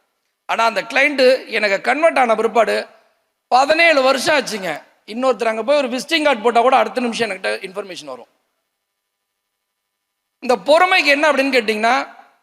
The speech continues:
ஒரு சின்ன சான்ஸ் மட்டும் எப்பயுமே நீங்க போகும்பொழுது நம்ம வந்து கேட்கணும். சார், ஒரு அஞ்சு செகண்ட், எனக்கு இந்த அஞ்சு செகண்ட் நான் நிறைய இடங்கள்ல நான் பதிவு பண்ணிட்டே போவேன் நானு.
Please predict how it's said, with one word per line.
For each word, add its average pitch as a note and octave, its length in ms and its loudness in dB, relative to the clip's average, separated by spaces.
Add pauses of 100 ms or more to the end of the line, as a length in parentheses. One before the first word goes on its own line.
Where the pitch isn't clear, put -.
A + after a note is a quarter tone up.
(720)
ஒரு B3 280 -6
சின்ன E4 380 -2
சான்ஸ் D#4 480 -4
மட்டும் B3 240 -6
எப்பயுமே B3 320 -2
நீங்க A#3 180 -4
போகும்பொழுது A3+ 480 0
நம்ம G#3 260 0
வந்து G3 240 -8
கேட்கணும். E3 320 -8 (360)
சார், - 160 -4
ஒரு B3 120 0
அஞ்சு C4+ 420 -2
செகண்ட், G3+ 360 -4
எனக்கு G#3+ 220 -4
இந்த G#3 120 -2
அஞ்சு C#4 340 -2
செகண்ட் C#4+ 100 -2
நான் C#4+ 140 -4
நிறைய A3+ 320 0
இடங்கள்ல C4 260 -2
நான் G#3+ 180 -6
பதிவு A#3+ 320 0
பண்ணிட்டே A3 160 0
போவேன் F3+ 240 -6
நானு. C#3 240 -6